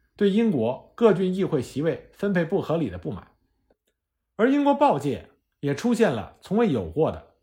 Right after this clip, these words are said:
大胆表达对于议会权力与公共意见的看法。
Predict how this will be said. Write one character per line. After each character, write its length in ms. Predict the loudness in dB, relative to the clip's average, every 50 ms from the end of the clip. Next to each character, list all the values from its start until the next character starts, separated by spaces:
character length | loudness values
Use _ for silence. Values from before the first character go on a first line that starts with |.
| _
大 160 | 2 4 4
胆 160 | 4 2 0 -2
表 180 | -2 -4 -4
达 400 | -6 -8 -8 -8 -10 -10 -12 _ _
对 120 | -4 -2
于 80 | -2 0
议 160 | 0 2 2
会 180 | 2 2 0 -2
权 320 | -4 -8 -12 -10 -8 -6
力 300 | -4 -4 -6 -6 -12 _ _
与 100 | -10 -8
公 200 | -4 -2 -2 0
共 140 | 0 0 -2
意 140 | -2 -4 -4
见 120 | -6 -6
的 60 | -6
看 240 | -4 -4 -4 -4 -6
法。 100 | -8 -16